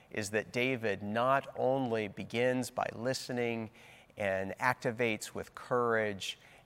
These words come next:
and grows with remembering, but David partners with wisdom. This is the part of the story that's almost comical. I want to show you a picture of a boy that's kind of, like, trying on Saul's armor.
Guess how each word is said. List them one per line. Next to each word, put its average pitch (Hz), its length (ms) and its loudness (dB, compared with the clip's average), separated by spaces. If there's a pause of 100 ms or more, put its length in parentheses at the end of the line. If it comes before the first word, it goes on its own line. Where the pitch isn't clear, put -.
and 98 220 -4
grows 123 680 2
with - 180 -6
remembering, 104 840 -2 (580)
but - 340 0
David 185 600 -2
partners 143 880 0 (240)
with 113 420 -2 (320)
wisdom. 90 580 -8 (1160)
This 180 220 8
is 196 80 2
the 165 80 0
part 143 240 6
of 120 80 0
the 120 40 0
story 117 380 2
that's 110 180 0
almost 113 360 0
comical. 107 360 4
I 101 60 4
want 123 120 4
to - 40 0
show - 140 4
you 117 160 2
a - 20 -2
picture - 380 0
of 95 80 0
a 101 80 0
boy 107 340 0
that's 92 320 -4 (320)
kind 113 220 2
of, 98 140 -2
like, 101 220 4
trying 113 520 2
on 101 320 0
Saul's 104 680 4
armor. 98 460 0